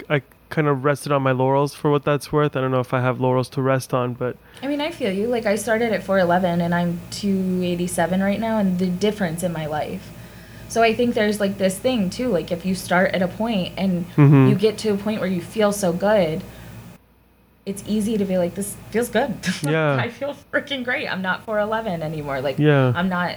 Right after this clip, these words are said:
Speaker 2: wh-, where you start. Like, it's, so it's easy, I think, to, to be like, "This is so much better than the life
Speaker 1: Yeah.
Speaker 2: that I had." And
Speaker 1: But it, but having that reminder, I think
Speaker 2: Yeah.
Speaker 1: that when I started, 'cause,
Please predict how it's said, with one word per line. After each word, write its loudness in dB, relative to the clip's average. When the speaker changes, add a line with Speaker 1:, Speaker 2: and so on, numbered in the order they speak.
Speaker 2:
wh-, -6
where -2
you -4
start. -4
Like, -2
it's, -6
so -2
it's -2
easy, 2
I -2
think, -4
to, 2
to 2
be -2
like, 2
"This -6
is 0
so 6
much 6
better 0
than -4
the -2
life -6
Speaker 1:
Yeah. 4
Speaker 2:
that -6
I -8
had." -12
And -14
Speaker 1:
But 4
it, 0
but 4
having 0
that 2
reminder, 2
I 0
think -2
Speaker 2:
Yeah. -12
Speaker 1:
that 2
when 2
I 2
started, -2
'cause, -2